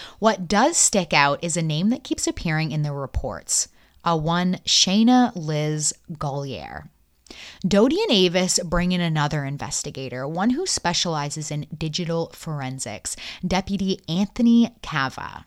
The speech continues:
And this man, he is a gun with digital evidence. So Cava not only had access to all the emails and texts, but he also had all of the information and data on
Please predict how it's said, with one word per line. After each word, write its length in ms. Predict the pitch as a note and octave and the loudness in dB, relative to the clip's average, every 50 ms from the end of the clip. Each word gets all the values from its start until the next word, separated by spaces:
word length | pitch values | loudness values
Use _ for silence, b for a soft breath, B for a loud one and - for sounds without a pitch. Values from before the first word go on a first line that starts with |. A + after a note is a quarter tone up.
| _ - | _ -8
And 220 | D#3+ D#3+ E3 F3+ | -6 -4 -2 0
this 260 | A#3 D4+ E4 - - | 0 0 0 0 0
man, 480 | F#3+ F3+ E3 E3 D#3+ D#3+ D#3+ D#3+ E3 D#3 | 2 2 4 4 4 4 2 2 -2 -4
he 360 | - - - E3 F3 F#3+ G3 - | -10 -10 -8 -4 -4 -4 -4 -4
is 180 | F3 E3+ D#3 D#3 - | -6 -6 -6 -6 -6
a 200 | D#3 D#3 D#3 B2+ D3+ F3+ D3 C3 B2 _ - | -4 -4 -4 -4 -4 -6 -8 -8 -10 _ -4
gun 340 | F3 D#3+ D#3 D3 C3+ C3 - | -2 0 0 0 -2 -4 -6
with 220 | - D3+ D3 - | -6 -8 -8 -8
digital 400 | - D3 C3+ - - C#3+ B2+ G#2+ | -8 -8 -6 -6 -8 -8 -8 -8
evidence. 540 | G#2 G#2 G2 G#2+ G#2+ G#2+ A2 - - - - B B B B B B | -10 -10 -12 -12 -14 -12 -10 -6 -6 -6 -6 B B B B B B
So 340 | B - - G3 F#3+ F#3 - - | B 2 4 6 6 4 2 -2
Cava 320 | - - B3+ C#4 D#4+ F4 | -4 2 2 4 6 6
not 300 | C4+ G#3+ A3 A#3 E4 - | 6 6 6 4 2 2
only 240 | A#3+ A#3+ A#3 A3+ A3+ | 4 6 6 6 6
had 200 | G3 F3+ E3 C3+ | 4 2 0 0
access 460 | A#2 D3 D#3 D#3 - - D3 - - | 0 -2 0 -2 -4 -4 -4 -4 -4
to 80 | - F#3+ | -6 -6
all 120 | B2+ D3+ | -8 -6
the 100 | D3 D3 | -8 -8
emails 440 | - B2+ D3+ D3+ D3+ C#3 C#3+ - - | -8 -6 -4 -4 -4 -4 -6 -6 -6
and 100 | A#2+ C3 | -6 -8
texts, 400 | - - A3+ G#3 - - - - | -8 -2 0 0 0 0 -4 -10
but 180 | - - E3 D#3 | -8 -8 -8 -8
he 200 | - - G3 - - - | -6 -6 -6 -6 -2 0
also 600 | G3 A#3+ D#4+ F#4+ A4 - - - F3 D#3 D3 D3+ | 4 6 6 4 4 0 0 0 2 2 2 0
had 360 | D#3 D3+ D#3 C#3+ C#3+ - C#3 B B B B B B B B _ - | -2 -2 0 0 0 0 -2 B B B B B B B B _ 6
all 240 | G3+ A3+ C#4+ F4 F#4+ | 8 10 10 10 10
of 120 | F4+ C4 | 8 6
the 120 | G#3+ G3+ F3+ | 2 2 2
information 560 | F3 F3+ - F3+ D#3+ D3 D3+ D3 - E3+ D#3+ | 0 -2 -2 -2 -2 0 0 0 0 0 0
and 140 | D3+ D3+ D3 | 0 0 0
data 300 | C#3+ C#3 C#3+ D3 C#3 - | 0 -2 -2 -4 -4 -4
on 280 | - D3 D3 C#3+ - | -4 -4 -4 -6 -8